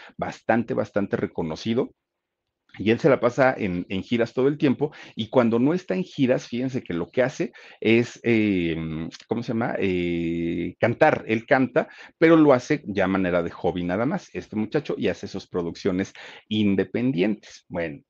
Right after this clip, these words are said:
pues miren, resulta que a diferencia de muchas otras bandas ochenteras, noventeras que buscan la oportunidad de hacer el reencuentro,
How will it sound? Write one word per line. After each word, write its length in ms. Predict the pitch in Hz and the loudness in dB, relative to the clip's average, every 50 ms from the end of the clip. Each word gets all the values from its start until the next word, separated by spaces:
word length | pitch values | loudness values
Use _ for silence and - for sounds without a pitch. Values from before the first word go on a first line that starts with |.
| _ - - - - _ - | _ -20 -20 -20 -12 _ 4
pues 120 | 139 139 | 6 6
miren, 380 | 156 180 185 185 131 104 - _ _ _ _ _ _ - | 6 6 6 4 2 0 -2 _ _ _ _ _ _ -4
resulta 500 | 113 117 143 151 143 - 196 214 - - | 0 2 2 2 2 -2 -4 -4 -4 -4
que 100 | - 202 | -2 -2
a 40 | 165 | -2
diferencia 440 | 131 - - 123 135 131 - 151 139 | 0 0 0 0 0 0 0 0 0
de 80 | 127 | 2
muchas 480 | 107 110 135 156 156 - 160 143 - - | 2 2 2 2 2 0 -4 -4 -2 -4
otras 320 | 131 - 123 120 110 101 | -6 0 0 0 0 2
bandas 480 | 98 101 95 95 92 95 95 98 - - - - - _ | 0 0 0 2 0 0 0 -2 -2 -8 -20 -20 -16 _
ochenteras, 840 | - 104 98 95 95 - - 85 85 82 - 107 117 120 113 107 104 | 0 2 2 0 0 -2 -8 -8 -6 -4 0 2 4 6 4 4 2
noventeras 680 | 98 90 80 78 80 80 80 - 101 107 110 101 98 - | 2 0 0 -2 -2 -6 -6 -4 -2 0 0 -2 -2 -4
que 100 | - 92 | -8 -6
buscan 400 | 85 104 131 131 - - 147 139 | -4 -4 -6 -4 -4 -4 -2 -2
la 80 | 123 | -2
oportunidad 580 | 101 - - 87 - - 90 82 85 90 90 92 | -4 -4 -8 -12 -10 -10 -8 -4 -2 -2 -2 -2
de 60 | 92 | -2
hacer 220 | 90 - 107 101 | -4 -4 -4 -2
el 100 | 104 101 | -2 -2
reencuentro, 640 | 92 90 85 82 - - 104 113 120 117 139 151 147 | -4 -6 -10 -12 -4 -2 0 0 0 2 0 -2 -2